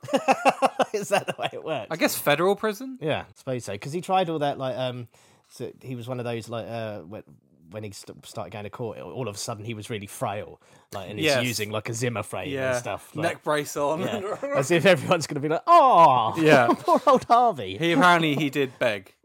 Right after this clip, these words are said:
Speaker 1: Yeah.
Speaker 2: He, he begged the judge not to let him.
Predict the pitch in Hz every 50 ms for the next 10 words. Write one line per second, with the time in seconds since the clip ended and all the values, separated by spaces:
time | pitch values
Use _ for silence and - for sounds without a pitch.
0 | _ - 143 135 110 131 120 120 127 123 120 123 _ _ - 147 127 120 104 -
1 | - - 113 98 - 117 107 101 95 - - 113 104 107 - - 101 98 98 98
2 | 98 98